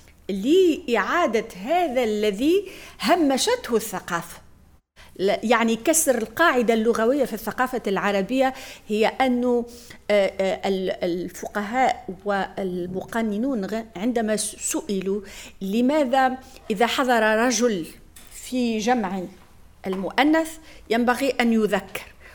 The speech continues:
وإذا حضرت المرأة يبقى، تبقى قواعد اللغة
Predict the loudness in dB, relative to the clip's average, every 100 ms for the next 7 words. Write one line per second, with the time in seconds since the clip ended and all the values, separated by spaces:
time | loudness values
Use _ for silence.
0 | -2 0 2 0 0 0 2 2 2 -2
1 | 0 2 2 0 -6 -14 -8 0 0 -2
2 | -10 -2 -2 -2 -10 0 2 4 2 0
3 | 0 2 2